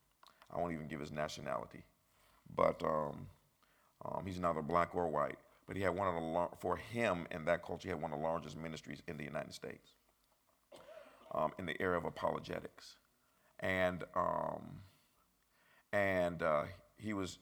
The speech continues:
apologetics is defending the gospel, you know. Um, you gotta know what you talk about when it comes to doing that,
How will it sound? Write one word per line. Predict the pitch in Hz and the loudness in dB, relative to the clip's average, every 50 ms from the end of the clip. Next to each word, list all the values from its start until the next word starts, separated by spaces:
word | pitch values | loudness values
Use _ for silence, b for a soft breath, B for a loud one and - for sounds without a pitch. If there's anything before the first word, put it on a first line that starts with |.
| _ _ _ - | _ _ _ -10
apologetics | - - - 101 98 92 80 87 101 95 92 90 - - | -8 0 2 4 4 4 2 2 2 2 2 0 -2 -4
is | 85 85 82 | -4 -6 -4
defending | 78 90 82 - - - 113 104 98 92 90 87 | -6 -8 -8 -8 -6 -4 -4 -4 -4 -4 -6 -6
the | 82 80 | -6 -4
gospel, | 78 - - - - - - - - - - _ _ _ b b b b b b b b b - | -2 -2 -2 -2 -4 -8 -12 -18 -20 -20 -20 _ _ _ b b b b b b b b b -10
you | - - 92 | -8 -8 -6
know. | - - - - - - - b b b b b _ | -4 -4 -4 -4 -4 -8 -12 b b b b b _
Um, | - - - | -6 -6 -2
you | 87 | 0
gotta | 92 85 82 | 0 0 2
know | 87 | 0
what | 87 85 - | -2 -4 -6
you | - | -2
talk | - - 85 87 87 | 4 6 6 6 4
about | - - - - - | 2 0 0 0 -2
when | 82 82 | -4 -8
it | 78 78 | -8 -8
comes | - - - - | -8 -10 -10 -10
to | - | -12
doing | - - - - - | -12 -10 -10 -10 -10
that, | - - - | -10 -10 -12